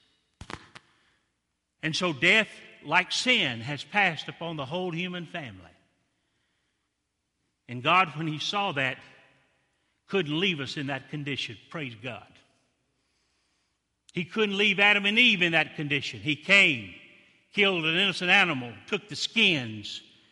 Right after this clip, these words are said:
to replace their fig leaves, and covered them with an innocent animal, the blood of an innocent animal. It's the first pi-, it's the first picture we see of the cross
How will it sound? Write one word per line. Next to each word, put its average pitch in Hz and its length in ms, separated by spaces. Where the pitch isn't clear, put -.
to 185 100
replace 180 520
their 202 180
fig 208 340
leaves, 143 600
and 151 280
covered 214 420
them 208 300
with 190 180
an 190 100
innocent 208 400
animal, 190 360
the 151 100
blood 208 340
of 185 100
an 180 80
innocent 185 360
animal. 175 360
It's 175 220
the 160 80
first - 380
pi-, 208 140
it's 180 200
the 185 100
first - 360
picture 226 300
we 180 160
see 202 260
of 175 100
the 156 80
cross 202 640